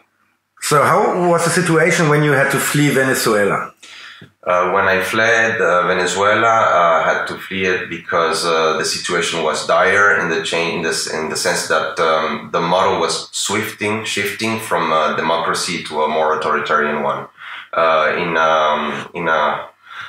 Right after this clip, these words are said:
Speaker 2: not really funny way, but, uh, the end of the democracy period,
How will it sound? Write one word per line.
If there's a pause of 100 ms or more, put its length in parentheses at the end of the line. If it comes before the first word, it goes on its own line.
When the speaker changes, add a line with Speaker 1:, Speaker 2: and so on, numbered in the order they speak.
Speaker 2:
not
really
funny
way,
but,
uh,
the
end
of
the
democracy
period,